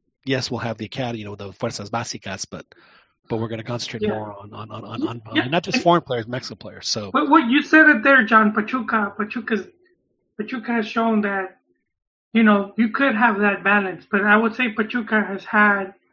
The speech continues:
Speaker 2: more consistency as opposed to, like, Pumas in the front office, that you've had this, like, internal struggle type people, um, trying to see who's,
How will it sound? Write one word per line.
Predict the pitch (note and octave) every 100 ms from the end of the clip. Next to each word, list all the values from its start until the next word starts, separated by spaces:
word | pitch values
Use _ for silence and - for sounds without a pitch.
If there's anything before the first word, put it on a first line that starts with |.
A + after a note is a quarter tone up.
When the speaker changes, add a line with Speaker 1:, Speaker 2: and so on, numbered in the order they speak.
| _ _ _ -
Speaker 2:
more | A3 G#3+
consistency | G#3+ G3+ A#3+ G#3+ - F#3+ - G#3 F#3+ F3 - _ _ _ _
as | F#3+ -
opposed | G#3 A3 G#3+ -
to, | A3
like, | F#3 F3+ E3 - _ - _ _ _ _ _ -
Pumas | A#3+ A#3 A3 A3 -
in | B3 F#3+
the | F#3
front | - G#3+ G3
office, | G#3+ G#3+ F#3+
that | F#3+ F#3 F3+ _ _ _ _ _ _
you've | G3 G#3
had | G#3+ A3 -
this, | G#3 - - -
like, | G3+ -
internal | F3+ - A3 G#3 F#3
struggle | - - G3+ G3 F#3 F3+
type | G3 F3+ E3+ - _ _ _ _ _ _
people, | G#3+ G#3+ G3+ F3+ F3+ _ _ _ _ _ _ _ _
um, | G#3 F#3+ F3 - _ _ _ _
trying | - G#3+ G3
to | F3+
see | A3
who's, | G#3 A3 G3+